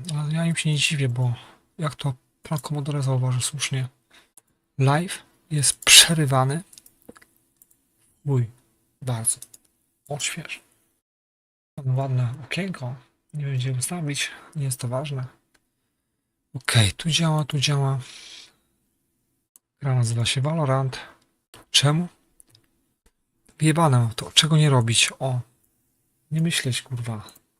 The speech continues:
Ty. Czy to? Nie biegaj po otwarte przestrzenie, wystawiaj się na ostrzał. Kurwa. Ja może sobie wydrukuję, tylko drukarka mi się zjebała. Jebać to. Jeszcze tam nie wyceluję, że postawię na klucz, aha. Jeszcze, jeszcze, aha.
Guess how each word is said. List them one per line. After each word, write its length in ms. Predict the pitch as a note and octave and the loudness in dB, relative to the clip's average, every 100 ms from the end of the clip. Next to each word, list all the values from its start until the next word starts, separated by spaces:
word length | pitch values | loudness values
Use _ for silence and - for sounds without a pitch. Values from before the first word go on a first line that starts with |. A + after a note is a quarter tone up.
| _ _ | _ _
Ty. 200 | - D#3+ _ _ _ _ _ _ | -12 -12 _ _ _ _ _ _
Czy 180 | - - _ | -6 -6 _
to? 220 | - G#2+ - | -14 -14 -12
Nie 200 | D3+ D3+ | -6 -2
biegaj 260 | D3 D#3 D3+ | -2 0 -2
po 100 | D3 | -4
otwarte 300 | - D3+ D3+ | -6 -6 -6
przestrzenie, 360 | D3 - C#3+ | -4 -2 -2
wystawiaj 280 | C3+ B2+ D3 | -2 -2 -2
się 160 | C3+ C3+ | -2 -6
na 120 | C3+ | -6
ostrzał. 560 | C3 A#2+ - - B2 B2 - _ _ _ _ _ _ _ _ _ _ _ _ _ _ _ | -8 -6 -2 -2 -2 -6 -8 _ _ _ _ _ _ _ _ _ _ _ _ _ _ _
Kurwa. 480 | _ D3 B2 A2+ C#3 - - _ _ _ _ - | _ -8 -2 -2 -4 -12 -20 _ _ _ _ 2
Ja 40 | |
może 140 | A#2+ - | 6 6
sobie 180 | - | 6
wydrukuję, 440 | A2+ A2+ G#2 F3+ C#3 - | 4 4 2 2 0 -4
tylko 160 | - - | -8 -4
drukarka 420 | B2 - C3 B2 | -2 0 0 0
mi 60 | B2+ | -4
się 120 | D3+ | -6
zjebała. 380 | C3 A#2+ B2 A#2 _ | -8 -8 -8 -10 _
Jebać 320 | D#3+ C3+ B2+ - | -4 -2 0 2
to. 160 | C3 B2 - _ | 0 -4 -14 _
Jeszcze 280 | C3 - D#3+ | 2 4 6
tam 160 | D3 C#3 | 6 6
nie 80 | C#3 | 6
wyceluję, 320 | B2+ C#3 B2 | 6 6 4
że 100 | B2+ | 2
postawię 320 | C3 - D3 | -2 0 2
na 120 | C#3 | 0
klucz, 200 | B2+ C3 A#2+ | -2 -4 0
aha. 140 | E3 - - - - - | -2 -4 -8 -8 -8 0
Jeszcze, 240 | C3+ - | 4 6
jeszcze, 220 | D3+ - E3 | 4 2 2
aha. 280 | B2 C3 | 4 4